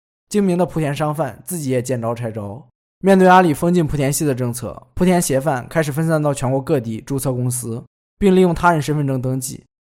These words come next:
这种化整为零的支付方式成了他们的制胜法宝。其中分布全国的莆田系医院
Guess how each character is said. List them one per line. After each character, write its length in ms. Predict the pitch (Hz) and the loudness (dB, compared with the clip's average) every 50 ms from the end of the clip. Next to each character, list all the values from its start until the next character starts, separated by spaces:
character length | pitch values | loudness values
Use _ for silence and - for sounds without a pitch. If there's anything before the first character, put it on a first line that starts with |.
| - | 0
这 100 | - 233 | 2 2
种 140 | 196 185 165 | 4 4 4
化 160 | - 185 175 | 6 4 4
整 120 | 156 147 135 | 4 4 0
为 120 | 131 143 | -2 -2
零 120 | 143 139 | -2 -2
的 80 | 139 147 | -2 -2
支 160 | 139 - 151 | -2 -2 -4
付 60 | 139 | -4
方 260 | 123 120 131 123 131 127 | -4 -2 -2 -2 -2 -4
式 240 | 123 - 117 107 - - _ _ - | -6 -8 -12 -14 -14 -20 _ _ -10
成 160 | - 151 160 | -6 -2 0
了 100 | 175 175 | 0 2
他 120 | 165 175 | 2 2
们 100 | 175 175 | 2 2
的 100 | 160 151 | 0 0
制 140 | 139 127 156 | -2 -2 -4
胜 160 | 151 160 143 | -4 -4 -2
法 160 | 123 131 104 127 | 0 0 0 0
宝。 300 | 123 117 87 - - _ _ _ _ _ _ - | 0 -4 -6 -8 -14 _ _ _ _ _ _ -6
其 100 | - 185 | -2 2
中 160 | 175 196 208 | 2 2 2
分 160 | 175 208 214 | 2 2 0
布 80 | 214 196 | 0 0
全 180 | - - 156 160 | 0 0 0 2
国 120 | 160 160 | 2 2
的 80 | 160 143 | 2 0
莆 100 | - 156 | -2 -2
田 160 | 156 135 143 | -2 -2 -2
系 180 | 143 - 143 | -4 -4 -4
医 100 | 131 127 | -2 -2
院 280 | 127 131 123 117 - - | -2 -2 -2 -4 -6 -10